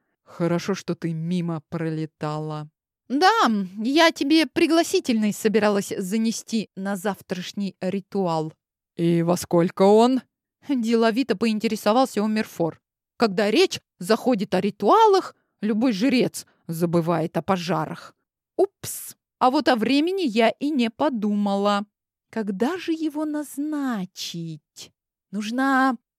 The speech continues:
какая-то красивая отметка на часах, коль скоро они в этом мире такие же, как у нас.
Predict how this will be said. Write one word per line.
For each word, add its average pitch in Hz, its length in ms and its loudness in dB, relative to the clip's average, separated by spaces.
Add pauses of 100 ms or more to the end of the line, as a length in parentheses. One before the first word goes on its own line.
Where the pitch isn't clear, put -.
какая-то 262 480 0
красивая 277 1080 -2
отметка 240 800 -4
на 226 180 -4
часах, - 840 -4 (340)
коль 175 220 -2
скоро 196 460 -2
они 185 240 -4
в 165 80 -6
этом 180 240 -6
мире 185 420 -4
такие 180 500 -8
же, 165 140 -10
как - 280 -10
у 185 60 -6
нас. 180 540 -10